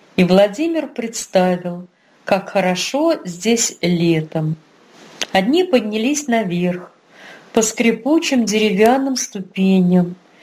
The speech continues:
и вошли в длинный коридор, который заканчивался кухонным столом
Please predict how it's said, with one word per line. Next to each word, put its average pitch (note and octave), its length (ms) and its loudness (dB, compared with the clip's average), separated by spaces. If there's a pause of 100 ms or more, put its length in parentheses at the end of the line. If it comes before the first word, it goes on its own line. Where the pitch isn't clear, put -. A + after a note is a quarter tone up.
(300)
и G#3+ 100 0
вошли G#3 500 0
в G#3+ 100 -6
длинный C4 420 -2
коридор, G3 800 -2 (480)
который G#3+ 380 0
заканчивался G#3 1120 -2
кухонным D4 640 2
столом F#3 840 0